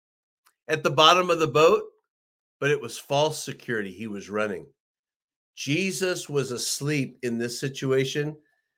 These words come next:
because he was full of peace. But you know what he was waiting for? I almost would say this again.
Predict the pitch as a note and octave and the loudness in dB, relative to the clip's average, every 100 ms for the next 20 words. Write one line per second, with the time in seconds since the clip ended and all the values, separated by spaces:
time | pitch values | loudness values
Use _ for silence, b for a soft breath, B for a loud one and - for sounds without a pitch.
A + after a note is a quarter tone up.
0 | _ _ - B2 - G#2+ - E3+ C#3+ A2 | _ _ -12 -8 -2 -2 -2 -4 -2 -4
1 | - - - B2 B2+ C3+ C#3 C#3 C3+ _ | -6 -12 -4 -2 0 2 2 0 -4 _
2 | _ _ _ A#2 A2+ - B2+ G#2+ D#2+ - | _ _ _ -6 -6 -6 -4 -4 -6 -16
3 | - _ _ - - D#3 F3 G3 E3+ F3+ | -20 _ _ -20 -4 2 4 2 0 -2
4 | D#3 B2+ C#3+ D3+ E3+ E3+ E3+ E3+ F#3+ - | -2 2 4 4 2 -2 -4 -2 -4 -10
5 | _ _ _ _ _ _ _ _ _ _ | _ _ _ _ _ _ _ _ _ _
6 | D3 F3 G3+ F#3+ E3 E3 D3+ D3 A#2 - | 6 8 8 8 6 6 2 0 -8 -2
7 | D3 C3 B2+ - A#2+ B2 A2+ F#2+ | 0 0 -4 -6 -6 -2 -2 -4